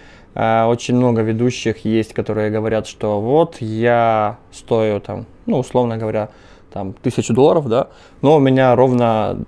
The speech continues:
там два заказа за лето. Мне кажется, что это неправильная политика, и нужно немножко, э, спуститься на землю. Есть ребята, которые работают там, э, не знаю, за какие-то смешные десять тысяч гривен, да, и у них, э, заказы есть и в среду, и во вторник, и в понедельник.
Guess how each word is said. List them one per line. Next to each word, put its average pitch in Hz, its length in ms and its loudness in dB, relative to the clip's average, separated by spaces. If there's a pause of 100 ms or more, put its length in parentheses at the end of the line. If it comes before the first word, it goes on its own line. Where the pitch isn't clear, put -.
(200)
там 104 200 -4
два 120 200 4
заказа 113 400 0
за 107 120 2
лето. 104 300 -2 (320)
Мне 147 140 2
кажется, 139 240 -2
что - 160 0
это 123 400 4 (300)
неправильная 120 500 4
политика, 139 460 2
и 110 60 2
нужно 131 220 0
немножко, 117 460 2 (280)
э, 107 140 2
спуститься 117 480 -2
на 110 120 0
землю. 101 300 -4 (280)
Есть 156 300 2
ребята, 147 300 2
которые 123 300 2
работают 123 360 0
там, 117 400 -2
э, 107 500 -4
не 110 100 -6
знаю, 110 320 -6
за 104 460 -4
какие-то 113 280 -4
смешные 117 400 -2
десять 113 260 0
тысяч 117 240 -2
гривен, 156 340 4
да, 143 240 4
и 117 200 -2
у 120 80 2
них, 135 300 4
э, 113 220 2
заказы 127 380 0
есть 117 280 -2
и 110 240 -4
в - 80 -12
среду, 127 360 2
и 113 100 2
во 110 100 0
вторник, 117 440 -2
и - 20 -12
в - 60 -14
понедельник. 117 640 -2